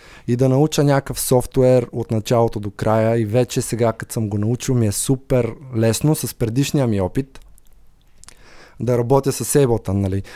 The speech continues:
Защото аз го казвам това, защото много хора ме питат, примерно,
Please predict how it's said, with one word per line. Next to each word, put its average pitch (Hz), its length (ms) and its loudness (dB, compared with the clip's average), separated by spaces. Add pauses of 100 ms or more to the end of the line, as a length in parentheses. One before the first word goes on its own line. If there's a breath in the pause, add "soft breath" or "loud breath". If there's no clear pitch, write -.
Защото 180 560 2
аз 165 160 4
го 156 60 -6
казвам 156 320 2
това, - 140 2
защото 151 340 0
много 147 160 4
хора 143 260 2
ме 131 140 2
питат, - 380 -4
примерно, 135 640 2